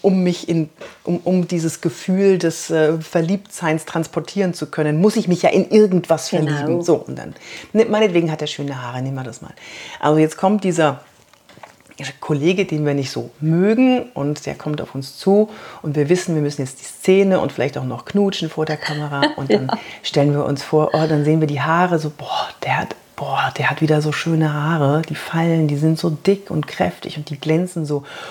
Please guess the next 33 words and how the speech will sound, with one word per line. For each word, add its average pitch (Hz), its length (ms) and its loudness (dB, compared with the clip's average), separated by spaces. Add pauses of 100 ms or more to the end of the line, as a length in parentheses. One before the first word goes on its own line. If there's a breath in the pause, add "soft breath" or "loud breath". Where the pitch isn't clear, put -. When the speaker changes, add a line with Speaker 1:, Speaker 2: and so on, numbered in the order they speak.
(140 loud breath)
Speaker 1:
Und 165 200 2
das 185 320 2
reicht 208 420 2
schon 123 320 -2
für 160 220 0
euer 214 240 6
Gehirn, 190 340 0
also 156 160 -4
für, 165 120 -4
für - 140 -6
das 170 180 -2
Gehirn 208 340 2
reicht 170 320 2
das 220 180 0
schon, 214 240 4 (360 loud breath)
dass - 240 -4
dieses 220 360 -4 (100)
eine 247 520 4
sich 226 180 -6
to-, 208 140 -2
fokussieren 214 720 2
auf 190 140 2
Speaker 2:
Genau. 170 140 -4
Speaker 1:
ein 220 200 4
Gutes, 220 380 -2
dass 175 200 -2
das 196 200 -2
überstrahlt 180 840 2
auf 165 180 -2
den 160 180 -2
ganzen 156 360 0
Menschen 151 480 -2
und 160 220 -2